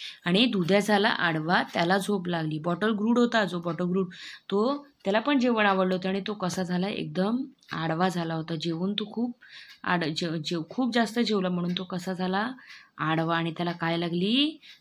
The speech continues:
झोप लागली. त्याला काय लागली? झोप लागली. नेक्स्ट, भेंडी मामी म्हणाल्या, "कसे आहात मुळे काका?"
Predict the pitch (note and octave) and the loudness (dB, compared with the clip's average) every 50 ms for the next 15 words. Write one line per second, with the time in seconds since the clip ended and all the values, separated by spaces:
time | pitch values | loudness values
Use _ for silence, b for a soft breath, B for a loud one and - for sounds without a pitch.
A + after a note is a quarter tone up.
0 | B - E3 D3+ F#3 F#3 F#3+ A3+ C4+ C#4+ - - - - - _ _ E3 E3 E3 | B -10 -4 0 2 2 4 4 2 0 -2 -8 -18 -20 -20 _ _ -6 -4 -4
1 | D#3+ D#3 D3+ F3 E3+ E3+ E3 D#3+ D3+ D3+ D3+ D3+ B B B _ _ _ - E3+ | -4 -2 -2 -2 -2 0 0 0 -2 -4 -6 -10 B B B _ _ _ -6 -4
2 | E3 E3 D#3+ D#3+ D#3+ D#3+ E3 E3+ E3 E3 F3 F3 G3 A#3 C#4 D4+ E4+ D#4+ B B | -2 -2 -2 -2 -2 0 0 0 -2 -2 0 0 2 2 2 2 0 -4 B B
3 | B B B _ - F#3 B3+ C#4+ D4+ D4 D4+ C4 B3 A3 F#3+ E3+ F3 E3 D#3+ D#3+ | B B B _ -6 0 2 2 2 2 4 4 4 4 4 2 0 0 -2 -2
4 | D#3+ B B B B B B _ G#3 G#3+ A#3+ B3 A#3+ - - - G#3 G3+ G3 F#3+ | -6 B B B B B B _ 0 2 2 2 0 -4 0 2 4 6 6 6
5 | A3 A3+ B3 C4 C4 C4 C#4+ D4+ C#4+ B3 G#3 G3 F3+ F3+ F3 F#3 G3+ B3 B3+ - | 6 6 6 6 6 6 6 6 6 6 6 6 4 4 4 4 2 2 0 -2
6 | - F#3 F3+ - F3 F3 F3 F3 E3+ F3+ A3+ C4+ C4+ - G#3+ F3 E3+ E3 E3 D#3+ | -2 -4 -2 -2 -2 0 0 0 2 2 2 0 0 -2 -4 -2 -2 0 -2 -2
7 | D#3+ D#3+ D#3+ - F3 F3 - F#3 F3 E3 | -2 -2 0 -2 -2 0 0 0 0 0